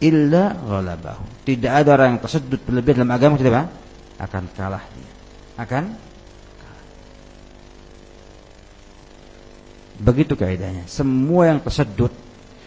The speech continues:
yang terlalu keras, ya,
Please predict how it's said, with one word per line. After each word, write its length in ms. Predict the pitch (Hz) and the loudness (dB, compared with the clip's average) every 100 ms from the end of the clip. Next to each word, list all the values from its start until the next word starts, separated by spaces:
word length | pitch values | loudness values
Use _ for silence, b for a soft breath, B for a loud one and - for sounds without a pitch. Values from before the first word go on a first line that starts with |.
| B | B
yang 400 | - 139 127 123 120 | -4 0 0 0 -6
terlalu 320 | 131 143 135 123 | -4 0 0 -2
keras, 560 | - 101 90 - - - - - - - | -4 -6 -6 -8 -16 -20 -20 -20 -20 -8
ya, 320 | 107 110 110 | -6 -4 -6